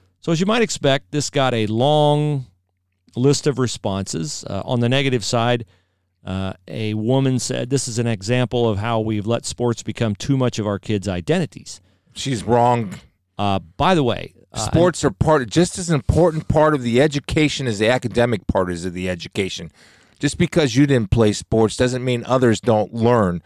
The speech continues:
Speaker 2: more about life in sports than they do a classroom.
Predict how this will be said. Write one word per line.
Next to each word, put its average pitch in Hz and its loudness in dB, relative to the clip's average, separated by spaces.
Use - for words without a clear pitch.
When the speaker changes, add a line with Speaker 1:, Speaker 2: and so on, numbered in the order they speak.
Speaker 2:
more 139 6
about 151 2
life 135 2
in 113 -2
sports 120 0
than 117 -4
they 104 0
do 110 4
a 98 4
classroom. 101 0